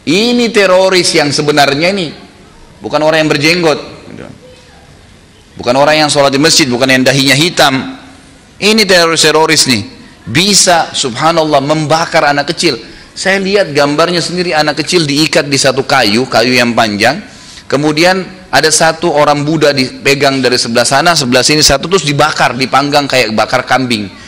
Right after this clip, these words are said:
Manusia loh ini, anak kecil lagi.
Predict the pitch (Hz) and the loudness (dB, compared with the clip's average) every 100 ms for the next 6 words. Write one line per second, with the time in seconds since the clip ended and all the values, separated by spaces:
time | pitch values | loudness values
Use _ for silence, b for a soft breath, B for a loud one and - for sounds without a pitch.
0 | B - 165 208 208 208 165 117 113 120 | B -4 -2 -2 -2 0 0 0 -2 -8
1 | - - - - - 147 175 180 202 - | -18 -20 -20 -20 -6 -2 0 0 -4 -2
2 | 208 165 123 110 | 0 0 0 -4